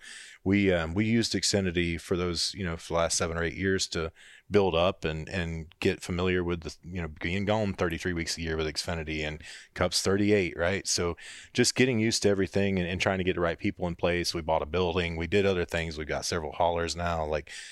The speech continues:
we did a lot of stuff. And, and along the way, we got to help some really cool kids and, and have fun racing, right? And I actually haven't drove for my Xfinity team very much at all. Like, it's, it's been other people most of the time. So really enjoyed all that.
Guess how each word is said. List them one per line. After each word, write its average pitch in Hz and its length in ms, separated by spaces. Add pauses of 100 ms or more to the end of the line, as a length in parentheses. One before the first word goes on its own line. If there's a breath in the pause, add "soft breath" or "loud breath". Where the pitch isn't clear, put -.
(180 loud breath)
we 95 80
did 110 140
a 104 40
lot 95 200
of 78 80
stuff. 98 340
And, 87 160
and 90 280
along 98 320
the 87 60
way, 101 160
we 90 120
got 85 140
to 95 60
help 87 200 (200)
some 92 140
really 87 220
cool 85 180
kids 87 420
and, 78 200 (260 loud breath)
and 90 100
have 90 140
fun 85 240
racing, 85 360
right? 85 340
And 80 280 (280 loud breath)
I 95 100
actually 107 220
haven't 82 240
drove 95 240
for 82 100
my 73 140
Xfinity 92 360
team 80 220
very 80 180
much 78 220
at 71 80
all. 85 340
Like, 80 160
it's, - 200
it's - 160
been 82 240
other 80 160
people 78 260
most 78 260
of - 80
the - 60
time. 82 240
So 82 320 (540 loud breath)
really 113 200
enjoyed 90 380
all 87 180
that. 90 300